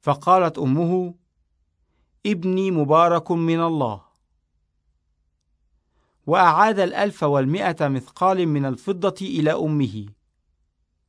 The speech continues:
فقالت أمه: "ها أنا آخذ هذه الفضة وأخصصها لله، فسأعيدها إلى ابني من أجل صنع تمثال من معدن مسبوك."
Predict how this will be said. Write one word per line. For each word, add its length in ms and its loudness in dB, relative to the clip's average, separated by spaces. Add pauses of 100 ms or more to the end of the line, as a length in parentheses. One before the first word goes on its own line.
(440)
فقالت 540 0
أمه: 500 -2 (1200)
"ها 360 2
أنا 400 2
آخذ 420 -2
هذه 480 0
الفضة 580 -4 (680)
وأخصصها 960 0
لله، 540 -2 (2000)
فسأعيدها 1040 0
إلى 240 0
ابني 420 -2
من 240 -2
أجل 340 -4
صنع 400 -2
تمثال 720 -2
من 280 -2
معدن 500 0
مسبوك." 540 -6